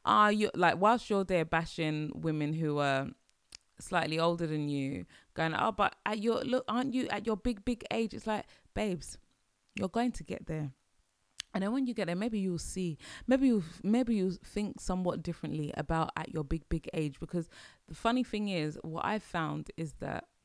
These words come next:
the older I get, and you, obviously you get more experiences, it's like the less,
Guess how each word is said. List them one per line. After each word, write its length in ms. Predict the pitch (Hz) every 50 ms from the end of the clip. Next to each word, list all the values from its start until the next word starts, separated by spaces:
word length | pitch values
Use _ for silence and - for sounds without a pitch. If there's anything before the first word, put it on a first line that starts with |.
| - _ _ _ _ _ -
the 640 | - 147 165 156 147 151 170 170 165 160 160 160 - -
older 260 | 180 196 220 220 240
I 100 | 226 208
get, 380 | 180 - 160 151 95 90 - - _ _ _ _
and 460 | - - 156 151 151 151 151 - - - _ _ _ _ _ _ - - _ - -
you, 220 | - 160 165 160 - -
obviously 320 | 180 170 156 151 - 165 156
you 60 | 143
get 140 | - 165 -
more 180 | 165 165 156
experiences, 920 | - 139 - - - 180 175 165 - - - - 156 151 143 - 165 - - - _ - _ _ _ _ _ _
it's 220 | - 175 165 - -
like 480 | 175 170 165 165 160 - - _ - -
the 260 | 165 147 151 175 170
less, 600 | 170 170 180 196 208 196 185 - - - -